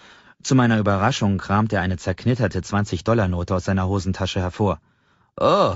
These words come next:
unbedingt", sagt er und wirft den Schein auf den Schreibtisch. Ich hasse es, wenn Leute das tun. "Ich möchte gern den Beweis von Penumbras Ungehorsam in der Hand halten."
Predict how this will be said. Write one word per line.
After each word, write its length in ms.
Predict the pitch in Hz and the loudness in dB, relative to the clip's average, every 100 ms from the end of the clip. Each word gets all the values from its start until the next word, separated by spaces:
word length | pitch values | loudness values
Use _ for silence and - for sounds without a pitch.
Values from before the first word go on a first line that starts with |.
| 80 | -4
unbedingt", 840 | 101 113 101 82 139 185 87 - - _ - | 0 0 0 0 2 2 0 -6 -18 _ -12
sagt 360 | 92 98 85 | -4 -2 -2
er 100 | 85 | -6
und 100 | 82 | -8
wirft 220 | 95 95 95 | -4 -6 -4
den 140 | 85 | -6
Schein 260 | - 98 87 | -2 -2 -2
auf 100 | 80 | -4
den 140 | 82 | -8
Schreibtisch. 560 | - 98 - - - - _ _ _ | -4 -4 -4 -10 -14 -16 _ _ _
Ich 280 | - 98 - | -10 -8 -4
hasse 220 | 127 - | -6 -6
es, 180 | 80 - | -10 -6
wenn 80 | 90 | -4
Leute 260 | 87 82 | -4 -4
das 180 | 87 80 | -6 -8
tun. 300 | - 95 78 - _ - - - | -6 -6 -6 -14 _ -20 -20 -6
"Ich 140 | - 139 | 0 2
möchte 340 | 185 190 147 | 4 2 2
gern 200 | 131 147 | 2 2
den 160 | 135 117 | 2 2
Beweis 460 | 110 95 123 113 | 2 2 2 0
von 180 | - 101 | 0 -2
Penumbras 640 | 90 101 101 117 107 90 | 0 0 2 2 0 -2
Ungehorsam 720 | - 135 107 90 98 101 98 101 | -2 0 0 2 2 2 0 0
in 80 | |
der 180 | 104 95 | 0 0
Hand 240 | 123 135 95 | 0 -2 -2
halten." 380 | 87 - 95 | -4 -4 -6